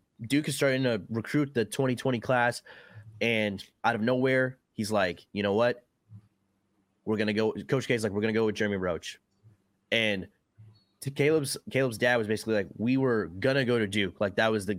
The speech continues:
that was a school Caleb was going to go to." And then he said, and then the person interviewing him was like, "Well, what changed that?" He was like, "Jeremy Roach." So since then, he's had a personal vendetta against the Blue Devils. And it's like, bro,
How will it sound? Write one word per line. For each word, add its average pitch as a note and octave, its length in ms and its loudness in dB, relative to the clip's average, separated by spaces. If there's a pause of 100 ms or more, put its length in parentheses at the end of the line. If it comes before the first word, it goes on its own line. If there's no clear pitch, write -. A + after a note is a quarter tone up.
that A2 100 0
was G2+ 120 -4
a F#2+ 40 -6
school A2+ 560 0 (100)
Caleb G#2+ 280 0
was F#2 120 -6
going G#2 220 0
to F#2+ 60 -6
go F#2 160 0
to." E2 260 -8 (440)
And G#2+ 120 0
then F#2+ 320 -2 (500)
he A#2 100 -6
said, G#2+ 420 0 (160)
and A2 120 -2
then G#2 300 -2
the G2+ 280 0 (100)
person C#3 240 0
interviewing A#2+ 260 0
him G#2+ 40 -2
was G2 80 -4
like, F#2+ 100 0
"Well, F#2+ 80 -2
what G#2+ 240 -2
changed A2+ 320 -2
that?" E2+ 160 -4
He G2+ 80 -6
was F#2 100 -4
like, E2+ 200 -4 (180)
"Jeremy G2 260 0
Roach." E2+ 360 -6 (640)
So A#2 380 2
since E3+ 340 0
then, D3 260 2
he's C#3 220 -2
had D3+ 160 2
a C3+ 40 0
personal D3 440 0
vendetta A2+ 680 2 (580)
against A2 560 -2 (540)
the G#2 100 -4
Blue A2+ 220 0
Devils. F#2+ 400 0
And G#2+ 80 0
it's G#2 160 -2
like, G#2 200 -2
bro, C3+ 340 0